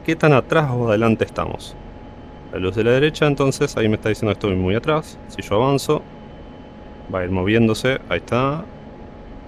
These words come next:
Y ahí ya está en el medio. Así que esta sería la posición ideal. Me pasé ahora un poquito para adelante.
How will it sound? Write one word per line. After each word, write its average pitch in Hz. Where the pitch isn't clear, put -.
Y 127
ahí 104
ya -
está -
en 120
el 143
medio. 165
Así -
que -
esta -
sería 110
la 107
posición 117
ideal. 165
Me 92
pasé -
ahora 104
un 104
poquito 104
para 127
adelante. 165